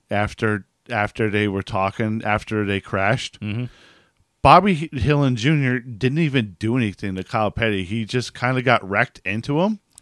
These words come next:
Speaker 2: He was just kinda involved.
Speaker 1: And then Kyle Petty was such an asshole.
Speaker 2: Mm-hmm.
Speaker 1: He just shoved the,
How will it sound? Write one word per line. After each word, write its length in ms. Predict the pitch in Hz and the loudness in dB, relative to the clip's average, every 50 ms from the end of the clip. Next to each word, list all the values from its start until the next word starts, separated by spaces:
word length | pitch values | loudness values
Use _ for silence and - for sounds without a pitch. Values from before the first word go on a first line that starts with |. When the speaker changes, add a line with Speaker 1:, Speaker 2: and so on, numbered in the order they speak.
| _ 147 | _ 2
Speaker 2:
He 80 | 165 | 2
was 120 | 180 170 143 | 2 2 2
just 180 | - 151 - - | 0 -2 -2 0
kinda 280 | - 156 139 135 120 107 | 0 0 2 2 0 0
involved. 640 | 101 101 90 - 92 101 104 98 80 80 87 - - - - - | -2 -4 -6 -4 -2 0 2 2 0 -2 -4 -8 -18 -20 -2 4
Speaker 1:
And 200 | 151 143 143 143 | 6 6 6 8
then 320 | 143 156 151 151 151 147 - _ - - | 8 6 6 6 4 0 -4 _ -20 -14
Kyle 280 | - - 131 143 156 156 | -2 4 6 6 6 6
Petty 280 | - - 165 160 156 | 6 4 4 4 4
was 180 | 147 135 120 - | 4 2 0 0
such 380 | - - - - 165 151 - 139 | -2 -6 -2 -2 -2 -2 0 -2
an 120 | 135 120 - _ _ | -4 -4 -6 _ _
asshole. 640 | 127 131 143 160 160 - - 107 92 85 90 107 107 - _ - | -2 0 0 0 -2 -2 -4 -4 -4 -2 -4 -4 -6 -10 _ -10
Speaker 2:
Mm-hmm. 320 | 95 98 98 95 110 110 98 - _ | -6 -6 -4 -4 -4 -6 -8 -10 _
Speaker 1:
He 160 | - - 196 190 | -4 -4 -2 0
just 180 | 202 - - | 0 -2 -2
shoved 420 | - - - - - 185 170 160 143 | 0 -2 -2 0 4 4 4 4 4
the, 120 | 165 165 | 2 2